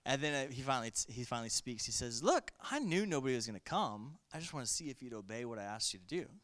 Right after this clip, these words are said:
It's like, "Oh, I see how it is. Okay, cool." Well,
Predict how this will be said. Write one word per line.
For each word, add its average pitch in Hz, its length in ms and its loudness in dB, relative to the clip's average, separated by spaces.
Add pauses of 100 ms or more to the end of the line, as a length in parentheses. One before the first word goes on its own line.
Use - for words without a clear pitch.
(480)
It's - 120 -20
like, - 160 -20 (760)
"Oh, 120 120 -12
I 151 100 -10
see 135 160 -6
how 101 100 -10
it 90 180 -12
is. - 60 -20 (240)
Okay, - 200 -10 (340)
cool." 135 180 -4 (1300)
Well, 196 420 10